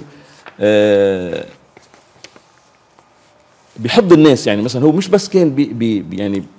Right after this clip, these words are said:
بينتقد السلطة، كمان بينتقد الناس. مثلا هون بهالمقطع هيدا بيقول يعني الظواهر إذا بدك والتحولات الاجتماعية، بيقول: "الدنيا قايمة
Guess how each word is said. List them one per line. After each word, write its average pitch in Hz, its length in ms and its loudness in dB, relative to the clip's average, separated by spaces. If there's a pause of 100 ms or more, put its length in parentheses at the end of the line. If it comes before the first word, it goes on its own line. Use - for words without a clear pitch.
(120)
بينتقد 110 440 -6
السلطة، 113 420 -6 (280)
كمان 160 320 2
بينتقد 139 360 0
الناس. 123 320 -4 (400)
مثلا 143 220 0
هون 180 140 2
بهالمقطع 170 380 4
هيدا 151 280 4
بيقول 156 440 4 (640)
يعني 135 460 -2
الظواهر 123 760 4
إذا 120 140 -2
بدك 135 300 0
والتحولات 131 420 0
الاجتماعية، 113 520 -6
بيقول: 151 320 2 (480)
"الدنيا 185 460 2
قايمة 151 380 4